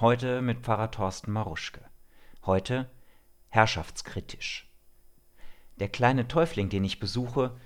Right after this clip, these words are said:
der entwickelt gerade ein ziemlich genaues Gespür dafür,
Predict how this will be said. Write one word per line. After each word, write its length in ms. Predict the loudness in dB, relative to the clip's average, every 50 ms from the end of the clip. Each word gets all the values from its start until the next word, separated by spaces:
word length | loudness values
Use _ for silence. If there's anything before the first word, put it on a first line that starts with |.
| -20 -20 -20 -20 -20 -8 -2
der 100 | 0 0
entwickelt 380 | 2 2 0 -2 -2 -2 -4 -2
gerade 340 | 0 2 4 4 4 4 2
ein 200 | 0 0 -2 -4 -6 -12 -20 -12
ziemlich 480 | -8 -4 -2 0 2 2 2 2 0 0
genaues 460 | 0 2 4 4 4 4 2 0 -2
Gespür 400 | -4 -6 -6 -4 -2 0 2 2
dafür, 540 | 4 4 4 4 4 2 0 0 0 0 0